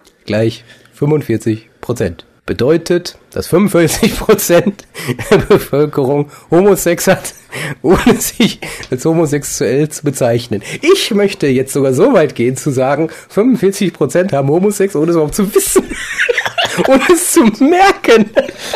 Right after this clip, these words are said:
<laughs> Mist, ich hatte wieder Homosex. Also tut mir leid, ähm, ja, komm, ich muss das jetzt nicht groß auseinandernehmen, aber das ist lächerlich. Das, das hat nichts mit in irgendeiner Statistik zu tun. Ist Quatsch,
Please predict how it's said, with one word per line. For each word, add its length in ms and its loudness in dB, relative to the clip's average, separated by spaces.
<laughs> 540 -6
Mist, 400 6
ich 180 2
hatte 340 4
wieder 320 4
Homosex. 960 2
Also 200 2
tut 240 -2
mir 80 4
leid, 420 4
ähm, 300 0
ja, 140 -2
komm, 160 4
ich 120 2
muss 180 2
das 160 2
jetzt 220 0
nicht 160 0
groß 200 -2
auseinandernehmen, 720 2
aber 120 2
das 100 0
ist 140 -4
lächerlich. 500 -2
Das, 240 -4
das 180 -2
hat 140 -2
nichts 220 -2
mit 240 -2
in 180 -2
irgendeiner 560 2
Statistik 580 -2
zu 120 -2
tun. 320 0
Ist 200 -4
Quatsch, 420 0